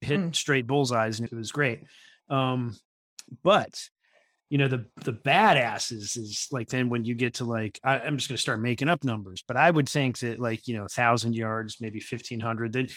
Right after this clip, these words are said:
Speaker 1: you get these guys who shoot from s-, cr-, s-, crazy distances, like Chris Kyle, who you were talking about, and, like, the f-, the furthest shots. I wonder what the world record for a shot is.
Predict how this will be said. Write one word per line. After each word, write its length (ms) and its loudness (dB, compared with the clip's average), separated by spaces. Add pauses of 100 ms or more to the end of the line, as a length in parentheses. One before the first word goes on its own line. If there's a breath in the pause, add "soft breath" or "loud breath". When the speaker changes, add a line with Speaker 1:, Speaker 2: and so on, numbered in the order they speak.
(200 loud breath)
Speaker 1:
you 120 2
get 160 6
these 160 2
guys 340 4
who 100 -4
shoot 300 -2
from 140 -14
s-, 340 0
cr-, 400 -2
s-, 360 -2
crazy 460 0
distances, 560 -4
like 220 0 (100)
Chris 200 -4
Kyle, 340 2
who 100 -2
you 140 -2
were 60 -6
talking 320 0
about, 320 -4 (560 loud breath)
and, 160 0
like, 180 -2
the 80 -8
f-, 240 -14
the 60 -10
furthest 460 4
shots. 540 4
I 60 0
wonder 220 6
what 100 4
the 80 -2
world 240 0
record 340 0
for 160 -8
a 60 -4
shot 300 -2
is. 120 -8